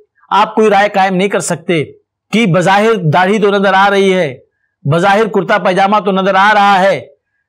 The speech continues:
लेकिन साहब पता नहीं कैसे होंगे। ये इंतहाई संगीन बात है। लोग कह जाते हैं कि बज़ाहिर तो सब ठीक नजर आ रहा है, लेकिन पता नहीं कैसे होंगे।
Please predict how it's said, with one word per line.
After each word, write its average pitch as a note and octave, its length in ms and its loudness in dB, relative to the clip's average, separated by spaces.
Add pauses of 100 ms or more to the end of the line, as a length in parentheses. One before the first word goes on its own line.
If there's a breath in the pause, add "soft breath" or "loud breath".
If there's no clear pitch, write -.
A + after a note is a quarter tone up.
(280)
लेकिन F3+ 220 0
साहब F#3+ 320 0
पता G3 180 0
नहीं A#3 120 0
कैसे G#3+ 300 -2
होंगे। F#3 280 0
ये D3 260 -2
इंतहाई F3+ 440 -2
संगीन E3 440 0
बात C#3+ 280 -2
है। C3 240 -8 (240)
लोग G#3+ 220 -2
कह C4 120 0
जाते A#3 300 0
हैं F#3 320 -4 (880)
कि B3 100 2
बज़ाहिर G3 580 0
तो A#3 140 -4
सब - 260 -4
ठीक B3 160 -2
नजर A3 260 0
आ G#3 120 2
रहा G#3 200 2
है, A#3 60 2
लेकिन G#3+ 320 -2
पता A3 180 -2
नहीं C#4 120 -2
कैसे A#3+ 280 -2
होंगे। G#3+ 400 -2